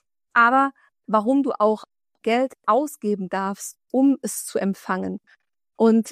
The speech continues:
das ist für mich auch so ein, das war für mich wirklich auch so ein Gamechanger, weil ich habe ein super, eine super schlechte Beziehung zu Geld gehabt. Auch noch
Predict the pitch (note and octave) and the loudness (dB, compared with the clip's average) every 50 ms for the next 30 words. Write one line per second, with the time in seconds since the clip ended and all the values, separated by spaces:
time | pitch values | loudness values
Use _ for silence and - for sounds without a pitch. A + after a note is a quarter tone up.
0 | - _ - B3+ C#4 D#4+ B3+ - - A#3+ A#3 A#3+ B3 A3+ - - - G#3 B3 C4 | -8 _ -4 -2 -2 -4 -6 -6 -4 -2 -2 0 -2 -4 -4 -2 0 2 2 0
1 | - - - - A#3+ A#3+ A3+ A3+ A3+ A3 - _ _ _ _ _ _ - B3 B3+ | -2 -6 -8 -4 -2 -2 0 0 0 -2 -4 _ _ _ _ _ _ -4 -4 -2
2 | - C#4+ C4+ - - A3 A3 A#3 B3+ - - F#3+ G3 B3 - - - A3+ - - | 0 -2 -2 0 0 0 0 0 0 -2 -2 0 0 0 0 0 -2 -4 -2 -2
3 | - G3 G3 - - G3+ G3 - F#3+ F#3 F#3 F#3 - - G#3 F3 F3 F#3 - F#3 | -4 -4 -4 -4 -4 -4 -2 0 0 0 0 -2 -4 -6 -6 -6 -6 -6 -6 -4
4 | F3 F3+ F#3+ G3 A#3 C#4 E4+ G4+ - _ _ _ _ _ _ _ _ - A3 G3+ | -2 0 2 2 2 0 0 -2 -6 _ _ _ _ _ _ _ _ -6 -6 -6
5 | - G#3+ A3+ A#3 A#3+ A3+ B3 B3 B3+ - - _ - F#3+ F#3 F#3 F3+ - - - | -4 -2 0 2 2 2 2 0 -2 -4 -4 _ -2 -2 -2 -2 -4 -6 -8 -2
6 | - C4 C4 C4 B3 - - A#3+ A#3 - - - G3+ F#3+ F#3 - - - B3+ - | 0 2 2 2 0 -2 -4 -4 -4 -2 -2 -2 -2 -2 -2 -4 -4 -4 -2 -2
7 | A#3 G#3 - - G#3 G3+ G#3 - - F3+ F#3+ - - - - G#3+ G3 G3 - - | -4 -4 -4 -4 -4 -4 -4 -6 -8 -8 -10 -10 -10 -4 -2 0 0 0 -2 -4
8 | - - F3+ - G#3+ - - G#3 - - - _ _ _ _ _ _ _ _ _ | -6 -4 -4 -4 -6 -8 -10 -10 -10 -12 -14 _ _ _ _ _ _ _ _ _
9 | A3 A#3+ D4 F4 F4+ - - - A#3 A#3 B3+ - - | 2 2 2 2 -2 -4 -6 -6 -4 -4 -4 -4 -6